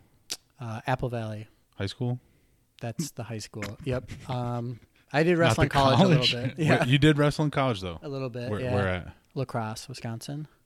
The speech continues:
Speaker 2: Yeah.
Speaker 1: Yep. I actually
Speaker 2: Were they the Eagles? Something
Speaker 1: Yeah,
Speaker 2: like
Speaker 1: how'd you know
Speaker 2: I,
Speaker 1: that?
Speaker 2: I don't know. It's just stuff in my brain. Who
Speaker 1: Oh,
Speaker 2: knows?
Speaker 1: really? Yeah,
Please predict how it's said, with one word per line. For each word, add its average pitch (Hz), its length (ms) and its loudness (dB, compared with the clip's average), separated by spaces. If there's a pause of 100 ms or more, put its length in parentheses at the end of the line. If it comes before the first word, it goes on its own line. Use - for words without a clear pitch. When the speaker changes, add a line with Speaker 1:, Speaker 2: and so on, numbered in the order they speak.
(120)
Speaker 2:
Yeah. 110 220 -8 (680)
Speaker 1:
Yep. 110 200 -10 (120)
I 143 100 2
actually 143 480 0 (1000)
Speaker 2:
Were 101 140 -4
they 87 120 -4
the 80 200 -10
Eagles? 92 360 -6 (400)
Something 131 140 -2
Speaker 1:
Yeah, 127 40 -2
Speaker 2:
like 104 100 -4
Speaker 1:
how'd 120 140 -10
you 135 60 -8
know 135 120 -10
Speaker 2:
I, 135 140 -6
Speaker 1:
that? 117 220 -12
Speaker 2:
I 85 40 -10
don't 78 120 -10
know. 76 140 -12
It's - 100 -16
just - 140 -16
stuff - 260 -14
in 78 80 -10
my 78 120 -8
brain. 78 360 -8
Who 87 80 -4
Speaker 1:
Oh, - 40 -4
Speaker 2:
knows? 117 100 -4
Speaker 1:
really? 113 340 -8
Yeah, 131 220 -6